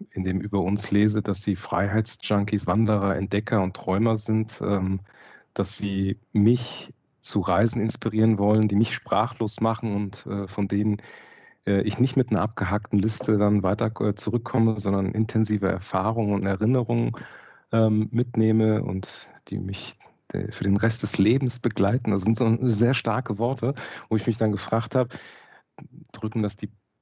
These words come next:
Bilder aus? Ähm, also es ist wirklich eine wertneutrale Frage und, ähm, ähm, war dann ein bisschen enttäuscht, als ich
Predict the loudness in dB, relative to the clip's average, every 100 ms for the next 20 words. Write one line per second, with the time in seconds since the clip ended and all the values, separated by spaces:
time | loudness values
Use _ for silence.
0 | _ -4 0 2 2 -2 -2 0 2 0
1 | -4 -20 -20 -20 -14 -4 -2 0 0 0
2 | -4 -8 -2 -2 2 2 2 2 0 -2
3 | 0 0 0 -4 -2 0 0 0 -2 -4
4 | -6 -4 -2 -2 -8 -20 -20 -20 -20 -20
5 | _ _ _ -4 0 0 -2 -2 -2 0
6 | -2 -4 -10 _ _ _ _ -6 -6 -8
7 | _ _ _ _ _ _ _ 0 0 0
8 | 0 0 0 -2 -4 _ -14 -4 -2 -2
9 | -6 -8 -8 -8 -16